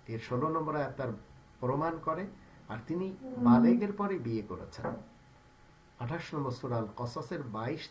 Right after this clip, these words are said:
থেকে আঠাশ আয়াতগুলি আমরা দেখে নিতে পারি। তো রাসূল করিম তিনি বালেগ হয়ে বালেগ মেয়েকে বিয়ে করেছেন, চার নম্বর সূরা আন-নিসার ছয় নম্বর আয়াত মতে, "হাত্তা ইদা বালাগুন নিকাহ"।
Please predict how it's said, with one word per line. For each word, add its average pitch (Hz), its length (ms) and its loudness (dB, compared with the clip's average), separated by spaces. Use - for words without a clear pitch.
থেকে 156 220 -4
আঠাশ 139 360 -4
আয়াতগুলি 117 500 -4
আমরা 104 200 -6
দেখে 101 280 -6
নিতে 90 320 -8
পারি। - 160 -18
তো 120 100 0
রাসূল 202 480 2
করিম 156 460 0
তিনি 143 460 0
বালেগ 131 680 0
হয়ে 147 420 2
বালেগ 117 460 0
মেয়েকে 151 340 0
বিয়ে 98 180 -2
করেছেন, - 440 -14
চার 123 160 0
নম্বর 127 280 -2
সূরা 110 300 -6
আন-নিসার 113 440 -4
ছয় 117 140 -2
নম্বর 113 300 -4
আয়াত 90 320 -10
মতে, - 180 -16
"হাত্তা 143 300 -4
ইদা 110 280 0
বালাগুন 107 520 -2
নিকাহ"। - 300 -12